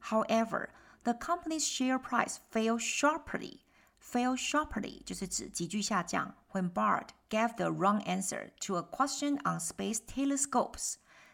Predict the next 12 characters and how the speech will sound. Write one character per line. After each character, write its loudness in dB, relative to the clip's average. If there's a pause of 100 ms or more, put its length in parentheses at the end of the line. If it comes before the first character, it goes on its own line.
(140)
Telescopes 2
就 -12
是 -4
指 -4 (140)
望 0
远 -10
镜。 -2 (760)
In 2
the 0
video 0
promoting 0
its 0